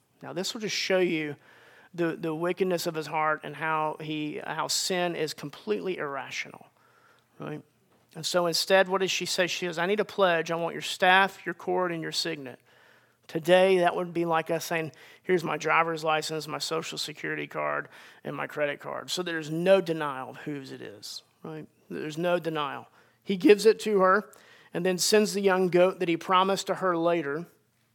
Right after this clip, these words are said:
and she is not to be found anywhere. And he just leaves, right? He just leaves and says, "Let's just move on so that we won't be embarrassed," thinking that his sins will not find him out.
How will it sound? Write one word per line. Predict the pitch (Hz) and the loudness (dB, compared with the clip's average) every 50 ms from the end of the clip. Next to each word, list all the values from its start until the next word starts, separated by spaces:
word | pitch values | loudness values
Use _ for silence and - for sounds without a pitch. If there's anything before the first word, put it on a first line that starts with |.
| _ _ _ _ _ - | _ _ _ _ _ -2
and | 170 175 170 160 | 0 0 0 2
she | - - 196 196 | 0 0 4 6
is | 190 175 151 | 6 6 6
not | 170 170 165 180 - - | 4 4 4 2 2 0
to | 196 | -4
be | 180 175 165 | -4 -2 -2
found | - - 180 170 165 165 156 160 | 0 0 2 2 2 0 0 -2
anywhere. | 175 180 170 160 151 147 139 135 139 135 - - - - - - _ _ | -2 -2 -2 -2 -4 -4 -4 -6 -6 -8 -12 -16 -20 -20 -20 -20 _ _
And | 156 156 | -6 -6
he | 165 | -4
just | 160 170 156 - 151 | -4 -4 -4 -4 -4
leaves, | 165 170 180 185 170 151 143 131 - - - - | -2 0 0 0 -2 -4 -8 -10 -10 -12 -12 -8
right? | - 156 151 160 - - - - - - _ _ _ _ _ _ _ | -6 -2 -2 -2 -4 -6 -12 -20 -20 -20 _ _ _ _ _ _ _
He | _ - 170 | _ -6 -6
just | 165 170 139 156 | -4 -6 -6 -2
leaves | 170 185 185 185 170 | 0 2 2 2 2
and | 160 143 | -2 -4
says, | 156 165 156 | -4 -4 -2
"Let's | 165 165 160 - | -2 -2 -2 -4
just | 175 160 180 | -4 -4 -2
move | 175 170 165 160 | 0 0 0 0
on | 160 151 143 139 131 127 123 - | 0 0 -2 -4 -6 -10 -14 -16
so | - - - | -14 -12 -10
that | 156 156 | -8 -8
we | 143 151 | -6 -4
won't | 156 156 156 - - | -4 -4 -4 -4 -6
be | 151 151 | -6 -6
embarrassed," | 143 143 139 143 147 143 127 123 113 - - - - - _ _ - _ _ _ - | -6 -6 -4 -4 -4 -4 -6 -8 -10 -10 -12 -12 -14 -20 _ _ -20 _ _ _ -14
thinking | - 170 160 147 151 151 | -10 -10 -8 -8 -8 -6
that | 147 143 | -6 -6
his | 139 139 135 | -6 -6 -6
sins | - 156 156 151 143 135 | -6 -6 -6 -6 -8 -10
will | 143 | -8
not | 143 143 139 - - | -8 -8 -8 -8 -8
find | - 139 139 139 135 | -8 -8 -8 -8 -10
him | 131 131 131 | -12 -14 -14
out. | 131 127 127 127 | -14 -16 -16 -18